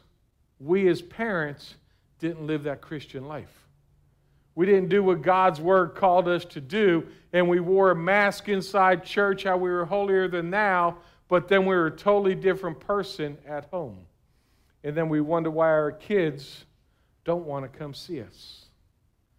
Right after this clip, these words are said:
So with that being said, if you have your Bibles, we're going to be in Deuteronomy chapter six, verses one through nine. If you don't have a Bible with you, there is one in the back of the pew in front of you,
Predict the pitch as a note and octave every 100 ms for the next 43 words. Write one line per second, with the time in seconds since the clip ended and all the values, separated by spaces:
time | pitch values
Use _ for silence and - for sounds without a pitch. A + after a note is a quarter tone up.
0 | _ _ _ _ - G#3+ A3 A3+ G#3 A3
1 | G#3+ - A#3 A3 G3+ G#3 A3 G#3+ G#3+ E3+
2 | G3+ A3 A3+ G#3 G3+ A3 A3 A3 G3+ E3+
3 | A#3+ A#3 A3+ A3+ A3 G#3+ - G3+ G3 G#3
4 | - - F#3 F#3+ F#3+ F3+ E3+ F3+ D#3 F#3
5 | G3 F#3+ G#3+ F#3+ D#3 D#3+ A3+ - _ _
6 | _ - F3 A3+ A#3+ B3 A#3 G3+ A3 A3+
7 | G#3+ G#3 A#3 A3+ A#3 G#3+ G3+ G#3 F#3 G#3
8 | G3+ G3 E3 F#3 F#3 F#3 E3+ - G3 F3
9 | - G#3 G#3 G#3 G#3